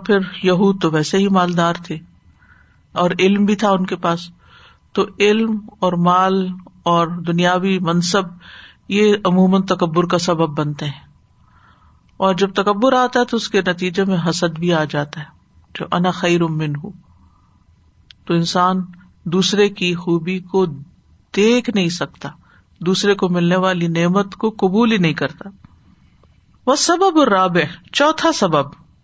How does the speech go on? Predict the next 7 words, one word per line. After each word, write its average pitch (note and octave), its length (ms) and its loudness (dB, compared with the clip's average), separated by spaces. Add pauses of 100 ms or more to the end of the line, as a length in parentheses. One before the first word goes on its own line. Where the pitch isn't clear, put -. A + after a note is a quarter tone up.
(640)
مانع D4 460 4
الریاست A#3+ 800 2 (100)
والملک، F#3 520 4 (840)
قیادت G3+ 680 0 (440)
اور F3+ 240 2 (760)
حکومت G#3+ 640 2
کی F#3 220 0